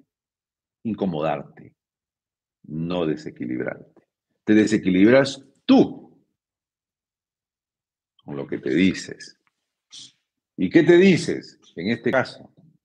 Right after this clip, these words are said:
tal vez te dices, "Pero qué, qué cara de qué me han visto estos.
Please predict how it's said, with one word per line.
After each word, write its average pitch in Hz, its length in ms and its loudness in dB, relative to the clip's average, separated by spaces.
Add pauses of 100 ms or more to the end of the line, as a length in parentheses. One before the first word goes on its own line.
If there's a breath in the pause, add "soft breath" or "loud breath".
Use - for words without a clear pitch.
tal 98 180 0
vez 139 160 4
te 123 100 -4
dices, 117 540 -4 (340)
"Pero 80 200 -12
qué, - 240 -18
qué 135 160 -8
cara 139 300 -2
de 120 140 -2
qué 165 160 -2
me 160 100 -4
han 151 160 -4
visto 165 320 -2
estos. - 480 -10